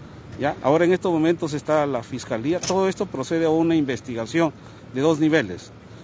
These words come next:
A nivel de la, de la, este, de pincri, que es, este, el que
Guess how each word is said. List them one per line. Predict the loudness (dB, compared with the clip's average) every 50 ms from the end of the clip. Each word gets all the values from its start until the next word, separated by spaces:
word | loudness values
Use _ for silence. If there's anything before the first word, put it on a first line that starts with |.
| -12 -6 -4
A | -2 0
nivel | 0 2 4 4 4 4 4
de | 2 0
la, | 2 2 0 0 0 -2 -4 -6
de | -6 -4 -2 -2 0
la, | 2 2 2 2 2 2 2 2 0 0 -2 -4 -6 -8 -6 -4
este, | -4 -4 -4 -4 -4 -4
de | -2 -2
pincri, | -4 -2 0 0 0 0 -2 -4 -8 -8 -10 -14 -20 -20 -20 -20 -20 -20 -20 -14 -8
que | -4 0 2 4 4 2
es, | 2 0 -2
este, | -4 -4 -4 -2 -2 -2 0 0 0 -2 -2 -2 -2
el | -2 -2 -4
que | -6 -4 -2 -2 0 0 0 0 0 -2 -2 -4 -6